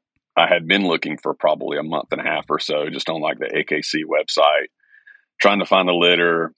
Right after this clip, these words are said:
Didn't really see anything I liked. Um, and then saw this one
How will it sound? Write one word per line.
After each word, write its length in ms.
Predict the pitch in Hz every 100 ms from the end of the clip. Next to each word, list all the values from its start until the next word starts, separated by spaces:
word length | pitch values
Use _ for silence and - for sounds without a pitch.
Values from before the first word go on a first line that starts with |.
| -
Didn't 200 | 82 90
really 220 | 90 87
see 180 | - 90
anything 320 | 82 78 85
I 60 | 80
liked. 580 | 80 80 78 76 _ - _ -
Um, 400 | 78 76 76 71
and 180 | 78 78
then 200 | 78 73
saw 280 | 82 76 80
this 300 | 78 - -
one 360 | 73 73 67